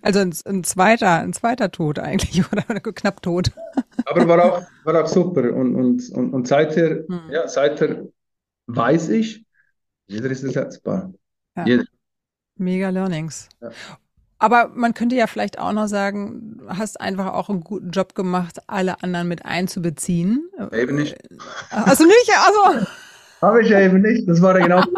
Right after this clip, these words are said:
Speaker 2: Grund, warum dass ich dachte, nur ich kann's.
Speaker 1: Nee, das hattest du zwar gesagt, aber ich dachte mir, ey, das kann doch gar nicht sein, dass da jetzt keiner Bescheid weiß.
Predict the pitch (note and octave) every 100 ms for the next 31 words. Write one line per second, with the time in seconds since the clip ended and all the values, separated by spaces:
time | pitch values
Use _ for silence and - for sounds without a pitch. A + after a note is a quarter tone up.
0 | A#3+ F#3+ F3+ F3 F3 E3+ - E3+ E3+ E3
1 | E3+ F3 E3+ E3+ G#3+ D3+ - - _ -
2 | A3 C4+ C4 B3+ C#4 C#4+ C#4 A#3+ A3+ B3
3 | A3+ G#3 C4 D#4+ C4+ A3 A3 A3+ G#3 G3+
4 | F#3 F3+ F3+ F3+ - G#3 F#3 F3 D#3+ F3
5 | G3 G3+ E3 F3+ E3+ - F#3+ F#3 F3 E3+
6 | G3+ G#3+ G#3 F#3+ G#3+ -